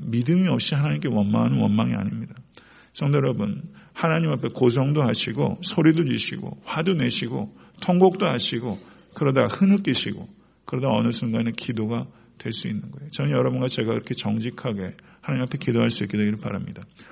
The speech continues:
네 번째는 절 따라하시죠. 순종의 기도. "그러나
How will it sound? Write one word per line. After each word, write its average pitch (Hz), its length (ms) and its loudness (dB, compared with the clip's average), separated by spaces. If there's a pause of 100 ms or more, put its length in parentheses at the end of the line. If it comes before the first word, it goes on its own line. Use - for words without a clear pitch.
(180)
네 135 180 6
번째는 147 840 0
절 117 200 -2
따라하시죠. 123 500 2
순종의 180 520 6
기도. 117 220 0 (1900)
"그러나 151 540 8